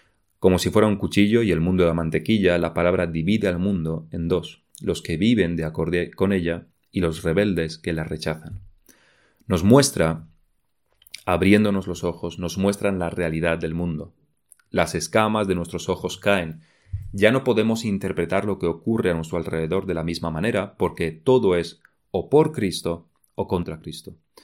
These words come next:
Nuestras alianzas ya no están definidas por nuestros gustos o lugar de nacimiento o raza o educación, sino que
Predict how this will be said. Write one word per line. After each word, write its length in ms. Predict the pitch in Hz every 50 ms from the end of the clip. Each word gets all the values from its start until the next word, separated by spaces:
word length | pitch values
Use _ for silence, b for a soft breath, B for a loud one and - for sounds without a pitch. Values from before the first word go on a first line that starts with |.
| b b b b b -
Nuestras 360 | 98 95 - 101 95 - - -
alianzas 560 | 95 87 85 87 90 92 92 90 110 107 101
ya 80 | 98 87
no 80 | 85
están 220 | 82 - 90 90 85
definidas 580 | 85 - - 82 82 95 107 107 107 117 -
por 260 | - _ 95 87 85
nuestros 540 | 92 90 90 85 82 - - 90 82 82 82
gustos 640 | 104 127 151 143 139 - - - 92 98 101 - - -
o 120 | - 87 85
lugar 320 | 80 82 85 85 85 87
de 60 | 87
nacimiento 760 | 85 82 80 - 82 87 107 127 131 127 113 - 90 85 - -
o 100 | 95 92
raza 400 | - 95 95 92 87 - 92 87
o 100 | 85 82
educación, 540 | 82 82 80 85 80 - - 120 110 90 80
sino 240 | - - 92 85 80
que 240 | - 85 82 80